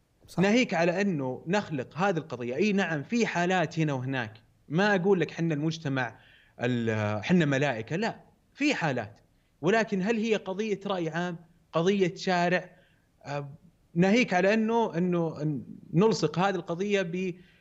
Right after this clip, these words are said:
Speaker 2: بالمجتمع السعودي، لا
Speaker 1: يا أخي،
Speaker 2: يا أخي،
Speaker 1: بس، بس
Speaker 2: هذا
Speaker 1: طيب.
Speaker 2: غلط
Speaker 1: طيب.
Speaker 2: وتشويه للمجتمع السعودي.
Speaker 1: راكان، بسألك عن الطفل اللي ظهر في المسلسل.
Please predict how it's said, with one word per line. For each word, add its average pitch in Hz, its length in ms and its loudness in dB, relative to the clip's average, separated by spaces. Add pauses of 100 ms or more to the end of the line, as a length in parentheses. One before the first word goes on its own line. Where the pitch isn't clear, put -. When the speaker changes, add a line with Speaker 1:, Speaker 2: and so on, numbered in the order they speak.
(160)
Speaker 2:
بالمجتمع 151 760 0
السعودي، 107 480 -12
لا 214 120 2
Speaker 1:
يا 240 60 8
أخي، 233 140 0
Speaker 2:
يا 233 60 6
أخي، 214 80 6
Speaker 1:
بس، 220 220 2
بس 269 160 2
Speaker 2:
هذا 202 200 4
Speaker 1:
طيب. - 20 4
Speaker 2:
غلط 135 180 0
Speaker 1:
طيب. - 360 -2
Speaker 2:
وتشويه 220 320 6
للمجتمع 135 380 -4
السعودي. 220 220 2
Speaker 1:
راكان، 294 320 6
بسألك 285 360 2
عن 247 160 0
الطفل 262 540 -2
اللي 208 200 0
ظهر 226 320 2
في - 100 -20
المسلسل. 175 600 -4